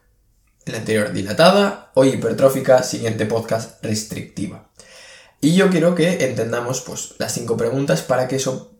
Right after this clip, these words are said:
sepamos comprender esta patología y no la olvidemos y sepamos razonar, que eso es lo importante. Razonar, razonar y razonar. Entonces, ¿qué es la miocardiopatía hipertrófica?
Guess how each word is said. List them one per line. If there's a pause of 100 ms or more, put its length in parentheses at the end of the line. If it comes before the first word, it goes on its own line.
(120)
sepamos
comprender
esta
patología
y
no
la
olvidemos
y
sepamos
razonar,
que
eso
es
lo
importante. (400)
Razonar, (320)
razonar (100)
y
razonar. (840)
Entonces,
¿qué
es
la
miocardiopatía
hipertrófica?